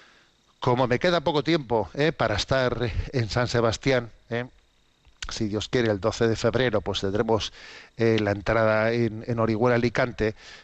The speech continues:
pues bueno, me vais a permitir que aproveche y voy a poner este canto en euskera, ¿eh?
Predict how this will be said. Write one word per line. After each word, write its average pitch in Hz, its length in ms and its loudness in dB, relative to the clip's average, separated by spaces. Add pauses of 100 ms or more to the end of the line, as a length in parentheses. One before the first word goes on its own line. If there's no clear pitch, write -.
pues 107 220 -4
bueno, 101 200 0
me 101 80 -2
vais 120 200 2
a 123 80 0
permitir 113 460 0
que 113 380 2
aproveche 117 580 0 (320)
y 120 100 2
voy 127 160 2
a 123 60 2
poner 123 360 0 (340)
este 127 360 0
canto 123 480 0
en 113 200 0
euskera, 117 640 0 (340)
¿eh? 113 280 -2